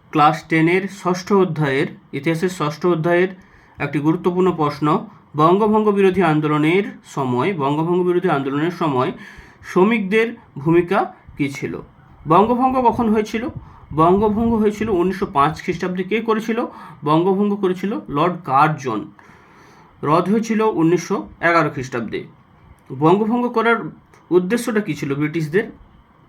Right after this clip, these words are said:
ব্রিটিশদের উদ্দেশ্য ছিল হিন্দু মুসলিমদের মধ্যে বিভাজন ঘটানো। হিন্দু মুসলিমরা একত্রিত হয়ে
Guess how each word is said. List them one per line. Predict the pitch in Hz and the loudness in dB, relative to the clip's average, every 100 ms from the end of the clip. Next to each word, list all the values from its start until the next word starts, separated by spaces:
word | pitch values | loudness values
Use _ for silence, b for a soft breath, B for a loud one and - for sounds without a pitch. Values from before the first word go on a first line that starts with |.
| _ _ _ _ _ _ _ _ _ _ b b b b b b b | _ _ _ _ _ _ _ _ _ _ b b b b b b b
ব্রিটিশদের | 151 180 226 247 202 | -2 0 0 2 2
উদ্দেশ্য | 180 202 208 220 | 4 2 0 -4
ছিল | 233 240 | -4 -2
হিন্দু | 170 185 214 | 4 4 4
মুসলিমদের | 214 190 196 208 208 | 4 2 2 2 2
মধ্যে | 208 202 233 | 2 0 2
বিভাজন | 160 147 170 190 160 | 2 2 2 4 2
ঘটানো। | 131 123 113 - - B B B B B B B B - - - - - - | 0 -4 -6 -6 -12 B B B B B B B B -10 -12 -10 -10 -8 2
হিন্দু | 175 214 247 262 - | 4 4 0 -2 2
মুসলিমরা | 180 180 208 233 185 139 | 4 4 2 2 2 2
একত্রিত | 135 156 233 - 240 240 | 2 -2 -4 -4 -4 0
হয়ে | 175 190 196 220 | 4 6 6 4